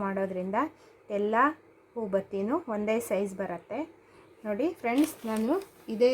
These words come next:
ರೀತಿ ಇಲ್ಲಿ ಒಂದು ನೂರು ಹೂಬತ್ತಿಗಳನ್ನು ಮಾಡಿಟ್ಕೊಂಡಿದ್ದೀನಿ. ಇವಾಗ ನೆಕ್ಸ್ಟ್ ಸ್ಟೆಪ್ ಏನು ಅಂತ ನೋಡೋಣ. ನೋಡಿ ಫ್ರೆಂಡ್ಸ್,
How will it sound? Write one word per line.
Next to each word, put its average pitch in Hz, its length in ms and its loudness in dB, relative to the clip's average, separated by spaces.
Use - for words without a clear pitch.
ರೀತಿ 226 260 0
ಇಲ್ಲಿ 240 220 2
ಒಂದು 220 240 0
ನೂರು 294 340 6
ಹೂಬತ್ತಿಗಳನ್ನು 226 840 0
ಮಾಡಿಟ್ಕೊಂಡಿದ್ದೀನಿ. 196 880 -2
ಇವಾಗ 214 260 2
ನೆಕ್ಸ್ಟ್ - 260 -2
ಸ್ಟೆಪ್ 254 260 0
ಏನು 202 260 0
ಅಂತ 185 200 -6
ನೋಡೋಣ. 190 340 2
ನೋಡಿ 269 180 8
ಫ್ರೆಂಡ್ಸ್, 294 300 2